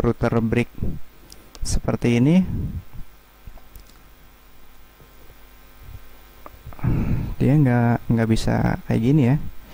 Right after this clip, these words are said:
Jadi kalau misalkan saran saya nggak perlu pakai cara kedua ini dah. Kalian modal nekat naik tower, tekan tombol reset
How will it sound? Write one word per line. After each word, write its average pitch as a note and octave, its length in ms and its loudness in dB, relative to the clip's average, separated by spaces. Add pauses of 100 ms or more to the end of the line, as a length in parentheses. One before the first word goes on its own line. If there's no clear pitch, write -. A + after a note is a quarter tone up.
(320)
Jadi C3+ 320 2 (320)
kalau A#2 320 2
misalkan A2+ 800 2 (2250)
saran B2 340 4
saya C3+ 220 6
nggak D#3 180 6
perlu B2+ 300 4
pakai A#2+ 580 2
cara A#2 320 2
kedua A#2+ 320 2
ini C3+ 220 4
dah. C3+ 320 4 (500)
Kalian C3+ 480 4
modal A#2 480 4
nekat A#2 640 2
naik A2+ 320 2
tower, A#2 640 2
tekan A#2 320 0
tombol A#2 320 2
reset B2+ 560 2